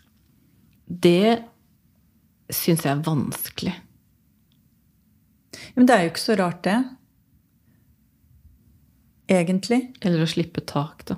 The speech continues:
Speaker 1: Det kan være veldig vanskelig.
Speaker 2: Slippe tak er, slippe tak synes jeg er mye enklere konsept enn å gi slipp.
Speaker 1: Ja! Ja, det er fint du sier, for det er jo e-, enig. Ja.
Speaker 2: Det er en veldig stor
Speaker 1: Ja, det er
Speaker 2: forskjell
Speaker 1: stor
Speaker 2: for meg.
Speaker 1: forskjell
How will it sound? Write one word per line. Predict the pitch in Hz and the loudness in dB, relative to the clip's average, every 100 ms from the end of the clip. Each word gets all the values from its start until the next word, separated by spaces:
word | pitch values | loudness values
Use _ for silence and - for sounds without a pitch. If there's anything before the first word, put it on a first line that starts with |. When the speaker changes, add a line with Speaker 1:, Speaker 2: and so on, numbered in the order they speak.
| - | -2
Speaker 1:
Det | 190 | 0
kan | 208 190 | 2 2
være | 175 170 | 2 0
veldig | 165 156 | 0 0
vanskelig. | 160 151 - | -2 0 2
Speaker 2:
Slippe | 226 208 | 2 -2
tak | - 220 226 - | 0 0 0 0
er, | 233 220 196 202 220 | -2 0 -2 -2 2
slippe | - 233 240 - | 2 2 0 -4
tak | - 269 403 | -2 -2 -2
synes | - 302 233 | -4 -2 2
jeg | 214 | 4
er | |
mye | 214 180 202 - - - - - _ | 4 2 0 -2 -10 -20 -20 -20 _
enklere | 214 196 - 165 160 | 4 4 2 -2 0
konsept | - 196 - 262 269 - - - | 0 0 2 -2 -4 -20 -16 -4
enn | 185 190 | 0 2
å | |
gi | 175 175 | 2 -2
slipp. | - 214 - - - _ _ _ _ _ _ _ _ _ _ _ - - | 0 0 -2 -16 -20 _ _ _ _ _ _ _ _ _ _ _ -20 4
Speaker 1:
Ja! | 220 254 330 160 - - _ - - | 6 6 4 2 0 -16 _ -20 -4
Ja, | 196 233 | 2 2
det | 262 | 2
er | 254 | 0
fint | 190 160 | -2 -2
du | 175 | -2
sier, | 190 156 - | 0 0 -2
for | - 214 | -2 2
det | 247 | 4
er | 214 185 | 4 2
jo | 185 180 | 0 -4
e-, | - 190 - _ | -6 -8 -8 _
enig. | 175 - 143 - _ - | 0 0 -4 -10 _ -4
Ja. | 208 - - _ | -2 -2 -10 _
Speaker 2:
Det | - 226 | 2 4
er | |
en | 240 | 6
veldig | 226 214 | 2 0
stor | - 208 208 | -2 -2 0
Speaker 1:
Ja, | |
det | 208 | 4
er | 233 | 6
Speaker 2:
forskjell | 240 202 | 6 6
Speaker 1:
stor | 202 226 | 6 6
Speaker 2:
for | 202 | 6
meg. | 226 | 6
Speaker 1:
forskjell | 165 | 2